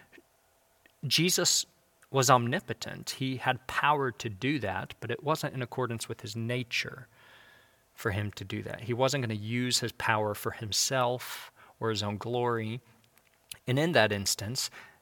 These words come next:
Jesus is identifying with our humanity and our temptation. And so we always have to think about God's power as acting in accordance with his nature.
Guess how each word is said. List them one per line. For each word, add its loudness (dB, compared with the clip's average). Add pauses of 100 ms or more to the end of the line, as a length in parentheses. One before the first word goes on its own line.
(100)
Jesus 2
is 0
identifying 0
with -6
our 0
humanity -4 (360)
and -4
our -4
temptation. -2 (1300)
And -8
so 0
we 4
always 8
have 4
to -10
think -4
about -2
God's 0
power 4
as -4 (260)
acting 0
in -4
accordance -4
with -10
his -6
nature. -6